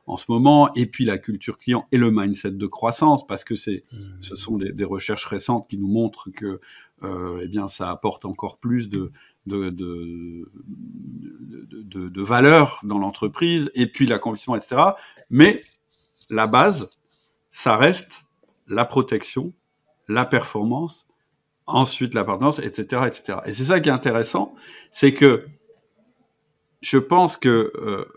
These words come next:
Speaker 1: euh, peut-être, peut-être une erreur à faire, ce serait de dire, Je vais directement essayer de, de, d'in-, d'inf-, d'in-, de, de, de, d'injecter dans mon dans mon équipe cette culture, euh, d'abondance.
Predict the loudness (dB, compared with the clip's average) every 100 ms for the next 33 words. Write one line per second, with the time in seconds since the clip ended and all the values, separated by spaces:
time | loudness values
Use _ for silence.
0 | -12 -12 -14 -18 _ _ _ _ -20 _
1 | _ -8 2 2 2 -2 -4 -8 _ _
2 | _ _ _ _ _ -18 -14 0 2 4
3 | 4 6 6 6 4 2 2 0 0 0
4 | 2 2 4 4 4 6 6 4 0 0
5 | 0 -2 -6 -8 -2 0 0 2 2 0
6 | -2 -2 -2 -4 -8 -4 -4 -4 -6 -6
7 | -10 -20 -20 -20 _ -20 -8 0 6 8
8 | 8 4 2 4 4 4 4 4 2 -2
9 | -6 _ _ _ _ _ _ -4 2 6
10 | 8 6 4 -4 -4 -4 -2 -4 -4 2
11 | 6 6 6 4 2 4 4 6 6 4
12 | -4 -14